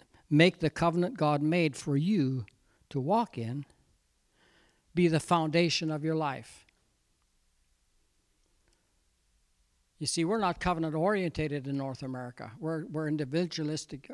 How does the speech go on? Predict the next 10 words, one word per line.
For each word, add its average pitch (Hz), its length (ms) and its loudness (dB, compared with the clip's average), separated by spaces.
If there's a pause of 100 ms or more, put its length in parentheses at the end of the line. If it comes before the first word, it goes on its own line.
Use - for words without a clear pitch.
orientated. 139 680 -10 (720)
But 147 160 -2
God 170 240 6
is 165 160 2
covenant 170 440 2
orientated. 123 720 -4 (840)
And 156 140 2
the 147 80 2
Holy 220 360 2
Spirit, 156 680 0